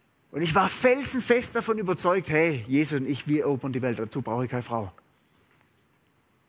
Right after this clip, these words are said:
Und dann hab ich meine jetzige Frau kennengelernt. Und zwar echt Liebe auf den ersten Blick. Wir haben uns getroffen, oh, wirklich.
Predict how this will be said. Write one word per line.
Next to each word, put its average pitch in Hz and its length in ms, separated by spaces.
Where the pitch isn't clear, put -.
Und 120 100
dann 107 80
hab 113 80
ich 113 60
meine 117 180
jetzige 123 400
Frau 226 200
kennengelernt. 104 520
Und 120 140
zwar 117 180
echt 131 160
Liebe 147 260
auf 127 100
den 123 100
ersten 123 260
Blick. 113 200
Wir 135 120
haben 165 140
uns 226 160
getroffen, 214 460
oh, 123 360
wirklich. 120 580